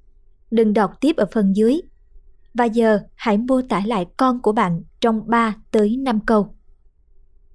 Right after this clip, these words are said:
Nhiều người lớn khi mô tả lại quan sát của họ về con không thể đưa ra các mô tả khách quan. Chỉ cần nghe những lời mà cha mẹ sử dụng khi nói về con. Tôi sẽ cho cha mẹ biết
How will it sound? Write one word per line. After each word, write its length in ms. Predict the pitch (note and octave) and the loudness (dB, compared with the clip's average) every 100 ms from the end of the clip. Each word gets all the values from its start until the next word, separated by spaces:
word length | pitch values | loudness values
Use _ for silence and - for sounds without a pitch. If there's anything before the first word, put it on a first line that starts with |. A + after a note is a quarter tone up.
| - | -4
Nhiều 200 | A#3+ B3 | 0 2
người 160 | A#3+ A#3+ | 2 2
lớn 260 | B3 B3+ F4+ | 2 0 -4
khi 220 | - B3+ B3 | -2 0 2
mô 180 | A#3+ | 0
tả 160 | A#3 F#3+ | 0 -2
lại 200 | A3 F3 - | -2 -4 -2
quan 140 | A3 | -2
sát 240 | G#3+ C#4+ - | -2 -8 -2
của 160 | G3 | 0
họ 260 | G#3 F3 E3+ F#3+ | 2 -2 -2 -2
về 120 | G3 - | -2 0
con 220 | A#3+ B3 - - _ | 0 0 -4 -18 _
không 300 | - C#4 C4 | -2 -2 0
thể 140 | A3 | -2
đưa 200 | F#3 A#3+ | 0 0
ra 240 | A3+ A#3 G#3+ | 0 -2 -2
các 240 | A3 D4 | -6 -6
mô 180 | A#3+ A3 | -2 -2
tả 180 | A3 - | 0 -6
khách 220 | C#4 - | -6 -4
quan. 240 | B3 A#3 G#3 - - - - | 0 0 0 -6 -20 -20 -8
Chỉ 120 | - A3 | -2 0
cần 260 | B3+ A#3 B3+ | 2 0 -2
nghe 220 | C#4 C#4 | -4 -6
những 360 | C4+ A3+ F3 A3 | -2 -2 -2 -2
lời 280 | A3+ G#3 F#3 | 2 2 2
mà 160 | A3+ G#3+ | 0 0
cha 180 | B3 | -2
mẹ 220 | A3+ G3 E3+ | -2 -2 -2
sử 240 | - F3+ | -2 -2
dụng 320 | G3 G#3+ D#3+ - | 0 -2 -2 -4
khi 140 | A#3 | 0
nói 200 | G#3+ A3 | 0 0
về 100 | B3 F3+ | -2 0
con. 180 | A3+ A3+ G#3+ - _ _ _ _ | 0 0 0 -12 _ _ _ _
Tôi 280 | A#3+ A3 A3 | 2 4 4
sẽ 160 | A3 | 0
cho 320 | F3+ - A3 G#3+ | -2 -2 -2 0
cha 180 | A3+ | 0
mẹ 160 | G#3+ F3+ | 0 0
biết 240 | G#3 F4 | 2 0